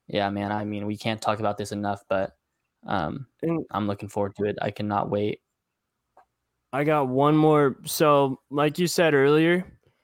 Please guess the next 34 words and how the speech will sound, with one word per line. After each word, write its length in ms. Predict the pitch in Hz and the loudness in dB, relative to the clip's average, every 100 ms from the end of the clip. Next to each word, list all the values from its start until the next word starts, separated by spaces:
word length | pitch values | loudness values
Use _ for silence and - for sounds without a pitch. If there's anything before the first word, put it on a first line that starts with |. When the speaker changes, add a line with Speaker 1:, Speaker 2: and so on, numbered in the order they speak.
| _ _ - | _ _ -6
Speaker 2:
it's 180 | 147 - | -6 -2
so 260 | - 175 | 2 2
close. 480 | 175 165 147 139 135 | 2 2 4 2 0
It's 160 | 139 - | -4 -2
so 240 | 175 160 | 0 2
hard 240 | 156 151 147 | 2 2 -2
to 60 | |
find 400 | - 147 139 131 - | -2 0 0 -2 -2
any 220 | 156 165 | 0 0
differences 560 | 151 151 151 143 147 127 | 0 -2 -2 -6 -6 -6
between 400 | 135 - 143 135 | -10 -6 -4 -2
them. 340 | 131 131 127 | -2 -2 -4
So 420 | 127 151 135 135 | -6 -2 0 0
the 200 | 131 139 | 0 0
one 220 | 139 156 151 | 2 2 2
difference 340 | 139 147 139 | -2 -4 -4
being 320 | 151 143 143 | -2 0 0
that 320 | 135 123 110 - _ _ _ - - _ _ _ - | 2 2 0 -4 _ _ _ -20 -20 _ _ _ -6
Islam 400 | 165 156 151 151 | -4 0 0 0
had 180 | 151 139 | 0 -2
a 60 | |
full 240 | - 156 143 | -2 -2 -2
camp, 400 | 156 139 139 139 | -2 -2 -4 -4
Volk 340 | 139 143 135 | -2 0 0
didn't. 400 | 139 131 135 135 | 0 0 0 0
Obviously, 640 | 135 131 131 127 - 135 | 0 0 0 -2 -2 -4
huge 240 | 131 139 127 | -2 -4 -2
one 180 | 127 | 0
right 220 | 127 123 - | 2 0 2
there. 280 | 123 123 | 0 0
Logically, 920 | 113 123 127 123 123 120 127 123 120 - - | -2 0 2 2 -2 -4 -2 -2 -2 -8 -10
Islam 460 | 123 120 120 120 | -10 -6 -6 -6
should 180 | - 117 | -8 -2
win. 340 | 139 143 143 | 0 2 0